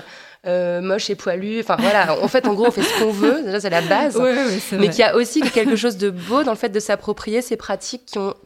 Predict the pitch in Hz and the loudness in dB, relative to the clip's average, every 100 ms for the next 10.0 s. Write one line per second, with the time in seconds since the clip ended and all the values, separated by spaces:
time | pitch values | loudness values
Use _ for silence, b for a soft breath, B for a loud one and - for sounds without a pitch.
0 | - 185 196 220 180 160 170 190 220 233 | -12 -10 -6 -6 -8 -8 -8 -8 -8 -10
1 | 220 190 185 185 262 240 185 190 175 - | -6 -6 -6 -6 -6 -6 -10 -8 -10 -10
2 | 214 - - 196 190 196 240 233 180 175 | -18 -16 -10 -6 -6 -6 -6 -4 -6 -6
3 | B B 170 208 170 175 180 165 175 - | B B -12 -12 -10 -12 -12 -12 -14 -14
4 | 165 196 - 185 185 226 208 196 190 170 | -14 -12 -8 -8 -6 -10 -8 -8 -10 -10
5 | 180 175 220 247 196 165 B - 214 208 | -10 -4 -2 -2 -4 -6 B -10 -8 -8
6 | 190 226 196 196 202 - 208 214 220 190 | -10 -10 -12 -10 -12 -10 -8 -8 -6 -8
7 | - 175 185 185 196 - 208 202 196 - | -10 -14 -10 -8 -8 -8 -10 -8 -8 -6
8 | 220 196 180 175 175 175 180 175 180 175 | -6 -4 -6 -6 -10 -8 -12 -10 -10 -10
9 | 170 185 180 185 190 196 - 185 220 220 | -10 -10 -8 -8 -6 -4 -4 -4 -2 -4